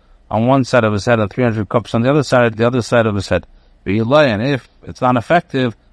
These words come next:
I see var de chimor de kol b'chad d'rak v'lishli v'lintil shitin kosa yigis d'reisha, shitin kosa yigis d'reisha. Let him bring a white rose that stands in one row, and he shouldn't boil it. He should boil it, and he should pour sixty cups on the side of his head and sixty cups on the side of his head.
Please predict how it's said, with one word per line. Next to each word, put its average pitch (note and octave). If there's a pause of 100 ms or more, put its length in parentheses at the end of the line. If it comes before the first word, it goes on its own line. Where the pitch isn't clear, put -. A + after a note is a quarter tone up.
(120)
I C#3
see B2
var B2
de A#2
chimor A#2+
de G#2
kol G#2
b'chad G2+
d'rak B2
v'lishli B2
v'lintil A#2+
shitin A#2+
kosa C3
yigis A2
d'reisha, C3+ (300)
shitin C3
kosa C#3
yigis A#2
d'reisha. G2
Let A#2+
him B2+
bring A#2+
a G#2
white A#2
rose A2 (340)
that G2
stands B2
in G#2+
one A2
row, A#2 (720)
and G#2+
he G#2
shouldn't B2
boil G2
it. - (300)
He -
should F#2
boil A#2
it, B2+
and A2
he G#2+
should G2
pour C3+ (380)
sixty C#3
cups C3
on A#2
the G2+
side B2+
of G2
his F#2
head C3
and A#2
sixty C3+
cups C3+
on B2+
the A2+
side A#2+
of G#2+
his G2
head. E2